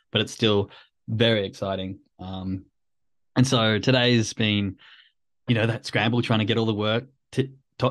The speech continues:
dotting all the I's, crossing all the T's, all that sort of stuff. And then, um, yeah, just getting my head wrapped around packing and all that sort of exciting stuff that comes along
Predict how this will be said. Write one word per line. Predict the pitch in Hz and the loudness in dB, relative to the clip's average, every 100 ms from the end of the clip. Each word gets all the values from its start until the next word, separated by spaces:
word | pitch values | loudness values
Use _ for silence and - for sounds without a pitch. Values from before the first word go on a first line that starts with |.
| 127 | 2
dotting | 123 123 | 4 4
all | 113 | 4
the | 107 | 2
I's, | 107 113 113 110 | 2 2 0 0
crossing | 120 120 | -2 0
all | 110 | 0
the | 104 | 0
T's, | - 110 107 | 0 2 2
all | 107 | 0
that | 104 | -2
sort | 107 | -2
of | 107 | -4
stuff. | - 110 - - | 0 0 0 -2
And | 104 | 0
then, | 101 104 101 | 2 2 0
um, | 98 98 98 98 - _ _ _ _ _ _ _ _ - | -2 -4 -4 -6 -10 _ _ _ _ _ _ _ _ -14
yeah, | - 113 117 | -2 2 2
just | 95 92 - - - - _ _ _ _ _ _ _ _ _ _ _ _ _ | 0 -4 -8 -18 -20 -20 _ _ _ _ _ _ _ _ _ _ _ _ _
getting | 135 135 | 4 6
my | 135 | 6
head | 110 131 127 | 4 2 2
wrapped | 131 135 | 0 2
around | 117 117 117 113 98 - | 2 4 4 2 0 -6
packing | - 139 135 147 143 139 - _ _ _ 110 | -2 0 4 4 6 4 -2 _ _ _ -10
and | 107 | -6
all | 113 | -4
that | 117 110 | -4 -6
sort | - 104 | -4 -4
of | 104 | -4
exciting | 98 104 101 101 | -2 0 0 0
stuff | - 101 - | -2 -6 -6
that | - | -6
comes | 101 98 | -2 -2
along | 95 95 95 101 | -2 -2 -2 -6